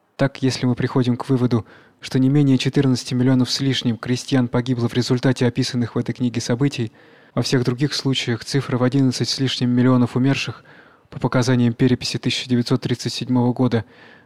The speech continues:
вряд ли может быть предметом серьезных поправок. Цифры смертности от голода одинаково правдоподобны. И сами по себе, и в сопоставлении с данными переписи. Точно так же,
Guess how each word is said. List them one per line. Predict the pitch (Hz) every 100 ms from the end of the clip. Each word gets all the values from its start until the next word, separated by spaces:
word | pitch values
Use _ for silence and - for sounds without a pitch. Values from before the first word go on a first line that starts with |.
| -
вряд | 113 139 -
ли |
может | 117 120 110
быть | 107 113
предметом | - 117 120 120 113
серьезных | 107 120 120 110 113
поправок. | - 117 120 110 107 - _ _ _ _ _ _ _ _ _ _ _
Цифры | - 131 123
смертности | - 127 123 123 113 -
от | 117
голода | 113 131 120 120
одинаково | 117 127 123 - 110
правдоподобны. | - 113 113 117 113 107 104 101 _ _ _ _ _ _ _ -
И |
сами | - 123 113
по | 120
себе, | - 117 123 - _ -
и |
в | 127
сопоставлении | 139 131 - 127 123 135 123
с | 110
данными | 123 120 120
переписи. | 117 127 117 131 - 113 - _ _ _ _ _ _ _
Точно | - - -
так | 117 131
же, | -